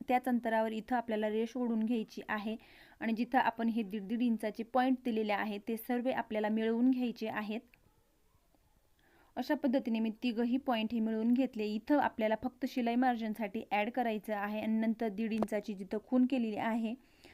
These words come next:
तिथं आपल्याला तिरकस अशा पद्धतीने ही कटोरीची, कटोरीचा शेप देऊन घ्यायचा आहे. त्याच्यानंतर आपल्याला ही कटोरीची पूर्ण कटिंग करून घ्यायची आहे.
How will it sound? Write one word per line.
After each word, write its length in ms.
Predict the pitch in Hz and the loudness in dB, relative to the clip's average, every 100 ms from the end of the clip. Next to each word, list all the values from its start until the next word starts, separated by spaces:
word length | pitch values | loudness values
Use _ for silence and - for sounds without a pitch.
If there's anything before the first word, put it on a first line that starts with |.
| - _ - | -20 _ -6
तिथं 220 | 233 269 | 0 2
आपल्याला 320 | 233 226 214 208 | 2 0 0 0
तिरकस 340 | 226 214 233 - | -2 -2 -4 -2
अशा 240 | 220 262 | -4 -2
पद्धतीने 600 | 254 240 202 202 208 202 220 | -2 -2 -2 -2 -2 -2 0
ही 200 | 233 233 | 2 2
कटोरीची, 680 | 226 202 202 196 - 254 415 - _ _ _ _ - | 0 -2 -2 -4 -2 0 0 -2 _ _ _ _ 0
कटोरीचा 480 | 254 240 226 - 254 | 2 4 2 0 0
शेप 200 | 294 240 | 2 2
देऊन 280 | 220 240 220 | 4 2 2
घ्यायचा 380 | 233 208 - 208 | 0 -2 -2 0
आहे. 300 | 220 220 262 - _ _ _ _ _ - | 0 -2 -4 -8 _ _ _ _ _ -4
त्याच्यानंतर 600 | 233 226 269 277 247 233 | -2 2 4 6 4 2
आपल्याला 380 | - 220 220 220 | -2 -2 0 0
ही 160 | 220 220 | 0 -2
कटोरीची 500 | 226 220 214 202 208 | -4 -2 -4 -4 -8
पूर्ण 240 | 214 214 208 | -6 -6 -4
कटिंग 280 | 226 240 240 | -2 0 2
करून 300 | 277 240 220 | 2 2 0
घ्यायची 400 | 226 214 - - | -2 -4 -6 -6
आहे. 320 | 214 196 220 | -6 -4 -4